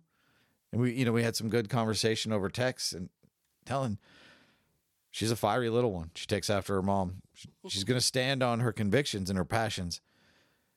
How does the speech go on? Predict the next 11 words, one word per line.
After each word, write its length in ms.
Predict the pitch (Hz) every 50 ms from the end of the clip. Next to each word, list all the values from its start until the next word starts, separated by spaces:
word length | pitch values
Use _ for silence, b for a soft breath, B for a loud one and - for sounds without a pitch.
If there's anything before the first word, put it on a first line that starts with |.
| b b -
and 140 | - 101 104
let 160 | 107 98 92
people 260 | 120 123 101 104 104
know, 400 | 104 117 127 120 110 101 95 - _ _ _ _ _ _
"Oh 80 | - 139
yeah, 80 | 160 135
we 120 | 110 117
don't 200 | 120 135 131 117
shop 360 | - - 139 117 113 - -
there 200 | 123 131 127 120
because, 640 | 107 104 104 - - 143 143 127 98 80 80 -